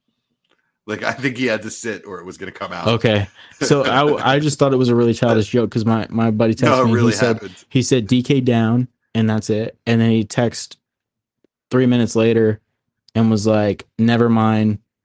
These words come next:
Speaker 2: just went to poop."
Speaker 1: <laughs>
Speaker 2: And I was like, "What?"
Speaker 1: No, it's real.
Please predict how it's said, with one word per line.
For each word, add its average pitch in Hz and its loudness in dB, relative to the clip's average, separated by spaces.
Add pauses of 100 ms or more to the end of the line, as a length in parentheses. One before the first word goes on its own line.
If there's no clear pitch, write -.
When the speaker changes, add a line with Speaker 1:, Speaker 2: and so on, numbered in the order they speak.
(340)
Speaker 2:
just 117 -2
went 110 0
to - -6
poop." - -4 (400)
Speaker 1:
<laughs> - -20
Speaker 2:
And 120 0
I 123 0
was 165 2 (160)
like, 151 0 (180)
"What?" - -4 (720)
Speaker 1:
No, 135 0
it's 117 -8
real. 107 -6